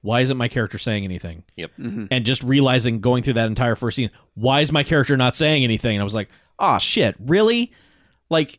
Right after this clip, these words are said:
Speaker 1: this is where we're at now?"
Speaker 3: Yeah, and this one begs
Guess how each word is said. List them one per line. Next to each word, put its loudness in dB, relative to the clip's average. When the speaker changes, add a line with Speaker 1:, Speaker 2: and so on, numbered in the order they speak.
Speaker 1:
this 0
is 4
where 4
we're 4
at 2
now?" 2
Speaker 3:
Yeah, -4
and 2
this -2
one 0
begs -2